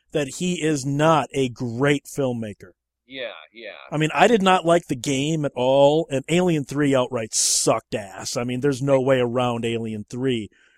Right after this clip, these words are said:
Speaker 2: In
Speaker 1: But
Speaker 2: terms of David Fincher, the ones I didn't like,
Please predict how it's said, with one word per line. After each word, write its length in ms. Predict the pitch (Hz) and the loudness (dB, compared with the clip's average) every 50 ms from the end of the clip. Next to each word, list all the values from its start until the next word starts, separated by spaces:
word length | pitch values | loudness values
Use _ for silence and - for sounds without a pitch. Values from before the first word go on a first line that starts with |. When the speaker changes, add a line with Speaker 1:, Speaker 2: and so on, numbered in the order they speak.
| _ _ - | _ _ -4
Speaker 2:
In 60 | 147 | 2
Speaker 1:
But 140 | 196 185 165 | 4 4 4
Speaker 2:
terms 240 | 196 240 247 - - | 4 0 -8 -12 -14
of 100 | - - - _ _ - - | -16 -18 -18 _ _ -18 -14
David 300 | 151 156 156 151 151 147 _ | -12 -10 -10 -10 -12 -14 _
Fincher, 600 | - 139 135 127 - - 127 117 110 107 104 104 - _ _ _ _ _ _ - - | -12 -12 -12 -12 -14 -12 -10 -10 -10 -10 -10 -12 -16 _ _ _ _ _ _ -18 -14
the 60 | - 120 | -12 -4
ones 280 | 120 139 156 170 - | -2 -2 0 0 0
I 100 | 185 147 | -2 -2
didn't 300 | 131 - - 135 135 139 | -4 -6 -14 -14 -12 -8
like, 200 | 135 123 127 123 | -6 -4 -4 -4